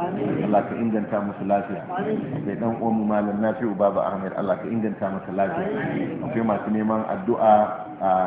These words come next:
kan, a, Allah ya fito musu da harkarsu da suka sanya a gaba, Allah ka biya musu bukatunsu. Akwai ɗan uwa wanda Alhaji Bello S K Y da zai aurar da yarsa ranar Juma'a a wannan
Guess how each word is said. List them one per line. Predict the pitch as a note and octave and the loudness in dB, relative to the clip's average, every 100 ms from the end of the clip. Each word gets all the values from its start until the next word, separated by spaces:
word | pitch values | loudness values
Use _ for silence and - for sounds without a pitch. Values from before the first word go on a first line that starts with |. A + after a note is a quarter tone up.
| F2 - | 0 -6
kan, | - G#2+ G2 F#2 E2+ - - - - - - | -4 -2 -2 -4 -8 -12 -18 -18 -18 -8 0
a, | F#2 F2+ E2+ A2 | 2 4 2 2
Allah | A2 G2+ | 4 2
ya | F2 | 0
fito | G#2+ A2+ | -2 0
musu | A2 A#2 - G2 F2+ - F2+ F#2+ | 2 0 -2 -4 -4 -6 -6 0
da | F#2 F2 - | 2 2 4
harkarsu | A#2 A2 G2+ - F2+ | 2 2 -2 -4 -6
da | F2+ | -6
suka | - G2+ A2+ | -8 -4 -2
sanya | G2+ G2+ - | 0 -2 -2
a | G2 | -4
gaba, | G2 A2 | 0 2
Allah | A#2+ G2+ E2+ | 2 0 -2
ka | F2 | -2
biya | A2 G#2 | 0 0
musu | - G2+ | 0 -4
bukatunsu. | - G2+ - F2+ E2 E2 - G2+ - - - | -2 -2 -2 -6 -6 -4 -2 0 0 0 -2
Akwai | G2 A2 G#2+ | 0 0 2
ɗan | A2+ A2+ | 0 0
uwa | A#2 A2+ A2+ A2+ A2+ - - - | 4 6 6 4 2 -4 -10 -6
wanda | G2 A2 A2+ G#2+ G2 F2+ | -2 0 2 4 4 4
Alhaji | - G#2 G#2+ G2+ | 2 0 -2 0
Bello | A2+ G#2+ - | 0 0 -4
S | G2 | -6
K | - | -2
Y | A2 G#2 | 0 2
da | F#2+ | 0
zai | G#2 G2+ | -2 -2
aurar | G#2+ G#2+ G#2+ G2 | 0 0 0 0
da | F#2+ F2 E2 | 2 2 0
yarsa | G#2 - G2+ | -4 -6 -4
ranar | G2+ G2+ G2+ A2 | -2 -2 -4 -2
Juma'a | A2 A2+ G#2 - - - - - | 0 0 0 -2 -6 -12 -14 -4
a | |
wannan | G2+ G#2+ | 0 2